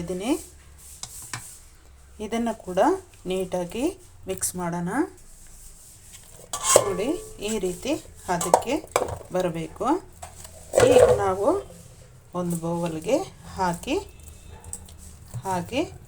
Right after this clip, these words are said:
ಇಟ್ಬಿಡೋಣ. ಬೇಳೆ ಚೆನ್ನಾಗಿ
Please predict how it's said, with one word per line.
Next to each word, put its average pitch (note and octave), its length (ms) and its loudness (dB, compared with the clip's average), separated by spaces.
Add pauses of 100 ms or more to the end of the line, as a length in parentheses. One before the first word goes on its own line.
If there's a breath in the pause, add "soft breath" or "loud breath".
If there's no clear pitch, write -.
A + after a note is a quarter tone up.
(300)
ಇಟ್ಬಿಡೋಣ. D#3 520 -6 (1700)
ಬೇಳೆ G3 300 2 (460)
ಚೆನ್ನಾಗಿ E3+ 400 -2